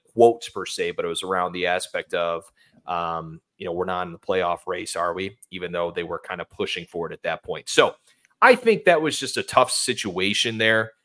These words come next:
And I think when you sign a guy for ninety-five million dollars, I think it's gonna, you know, probably, I think they agreed upon how things are gonna go down there. Um, looking at the numbers, guys like Brian Abreu,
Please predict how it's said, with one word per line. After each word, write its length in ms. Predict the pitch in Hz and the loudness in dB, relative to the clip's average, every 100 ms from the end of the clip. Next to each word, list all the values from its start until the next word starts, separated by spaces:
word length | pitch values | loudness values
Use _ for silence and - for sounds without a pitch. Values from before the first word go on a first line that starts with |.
| _ 104 | _ 2
And 80 | |
I 80 | 104 | 2
think 240 | 104 113 104 | 2 -2 -2
when 120 | 104 | -2
you 200 | 135 180 | -2 -2
sign 320 | - 160 156 | 2 4 4
a 40 | |
guy 260 | 139 135 131 | 2 2 2
for 140 | 131 | -4
ninety-five 680 | 95 95 107 110 107 107 104 | -2 0 0 -2 2 4 4
million 320 | 101 98 98 | 0 -4 -2
dollars, 500 | 92 92 92 92 90 - | 0 2 0 -2 -6 -4
I 100 | 98 | -4
think 340 | - 92 - - _ _ _ _ 110 | -2 -6 -6 -20 _ _ _ _ -8
it's 140 | 107 | -4
gonna, 400 | 123 107 98 92 - _ _ _ _ _ | -2 0 2 0 -4 _ _ _ _ _
you 100 | 104 | -6
know, 60 | 92 | -6
probably, 640 | - 160 139 139 123 117 | 2 4 4 2 0 2
I 80 | 104 | 2
think 220 | - 104 | 2 -4
they 160 | 98 95 | 0 -2
agreed 400 | 95 92 98 95 | -2 -6 -6 -4
upon 300 | - 98 90 | -2 -2 -2
how 240 | 95 87 | -4 -4
things 340 | - 90 85 - | -4 -10 -10 -12
are 60 | |
gonna 180 | 87 85 | -10 -10
go 360 | - 85 71 - _ _ _ _ | -10 -8 -8 -14 _ _ _ _
down 240 | 87 82 73 | -6 -6 -6
there. 380 | 80 80 - - | -8 -8 -8 -6
Um, 420 | 98 95 92 90 85 _ _ - | 0 0 0 -6 -18 _ _ -2
looking 300 | 170 277 262 | -2 2 2
at 100 | - | 2
the 80 | 110 | 0
numbers, 720 | 104 113 135 156 - - _ _ _ - | 0 0 -2 -2 -8 -12 _ _ _ -2
guys 300 | 120 131 147 | 2 2 2
like 120 | 131 | 0
Brian 240 | 123 120 117 | 2 2 2
Abreu, 640 | 101 101 104 104 104 | 0 0 2 0 -2